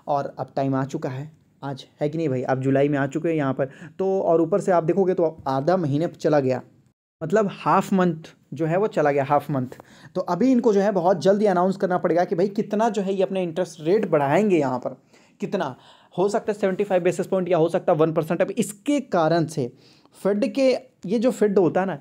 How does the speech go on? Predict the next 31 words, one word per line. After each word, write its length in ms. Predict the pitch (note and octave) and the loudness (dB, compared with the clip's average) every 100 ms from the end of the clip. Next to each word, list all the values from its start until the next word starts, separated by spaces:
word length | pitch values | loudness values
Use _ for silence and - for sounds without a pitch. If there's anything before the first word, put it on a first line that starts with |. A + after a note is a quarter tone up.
| - | -4
फेड 220 | F#3 F3 | -2 0
का 100 | F#3+ | 0
मतलब 260 | F3 F3 E3 | -2 -2 -2
जैसे 200 | E3 E3 | -4 -4
कि 100 | E3 | 0
भारत 240 | D3 D#3 | 0 2
का 100 | - | 2
आरबीआई, 320 | C#3+ C#3+ C#3+ D3+ - - - | 0 2 0 0 -6 -20 -4
तो 320 | C4+ C4 B3+ | 0 4 2
ये 160 | A3+ A#3 | 2 4
लोग 140 | B3 | 4
क्या 140 | B3 A3+ | 2 0
करते 220 | F#3+ B3 | 0 -2
हैं 80 | B3+ | -4
कि 60 | A#3+ | -4
पहले 300 | G3 F#3 A#3 | -2 2 2
ही 40 | |
मीटिंग 300 | G#3+ G#3 G#3 | 2 0 -2
करना 220 | F3+ F#3 D#3+ | -2 -4 -4
स्टार्ट 240 | E3+ D#3 | -2 -2
कर 140 | D3+ | -2
लेते 200 | C3+ A#2+ | -2 -2
हैं 60 | B2 | -4
भाई, 100 | B2 | -4
पहले 280 | D#3 D#3 G3 | 0 2 2
मीटिंग 280 | F#3 F#3+ F#3+ | 0 -2 -2
करना 200 | F3+ D#3+ | -4 -2
स्टार्ट 220 | E3 D#3 | -4 -2
कर 100 | D#3 | 0
लेते 180 | D3 | 0
हैं। 100 | F3 | -2